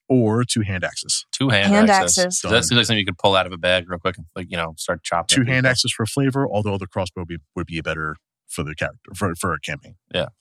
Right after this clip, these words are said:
Speaker 1: Uh,
Speaker 2: We don't
Speaker 1: dungeon-,
Speaker 2: care about campaign here.
Speaker 3: Yeah, this
Speaker 1: Dungeoneers,
Speaker 3: isn't about the campaign.
Speaker 1: Dungeoneers pack or Explorers pack?
Speaker 2: Explorers pack.
Speaker 1: Cool. I, the same to me.
Speaker 2: Quick
Speaker 3: I was gonna
Speaker 2: decisions.
Speaker 3: say, there's not much. What's the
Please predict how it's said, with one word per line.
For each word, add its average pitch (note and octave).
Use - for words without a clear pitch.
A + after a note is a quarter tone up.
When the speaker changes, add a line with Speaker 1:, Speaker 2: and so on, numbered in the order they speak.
Speaker 1:
Uh, G2
Speaker 2:
We G#2+
don't A#2
Speaker 1:
dungeon-, B2
Speaker 2:
care G2+
about E2
campaign E2
here. -
Speaker 3:
Yeah, -
this D4
Speaker 1:
Dungeoneers, -
Speaker 3:
isn't G#3
about -
the -
campaign. -
Speaker 1:
Dungeoneers C#3+
pack C3
or A#2+
Explorers G2+
pack? D2+
Speaker 2:
Explorers F2+
pack. E2
Speaker 1:
Cool. E2+
I, E2+
the E2+
same -
to -
me. -
Speaker 2:
Quick B2+
Speaker 3:
I -
was B3+
gonna D#4+
Speaker 2:
decisions. D#4
Speaker 3:
say, D#4+
there's A#3+
not E4
much. C#4
What's B3
the C4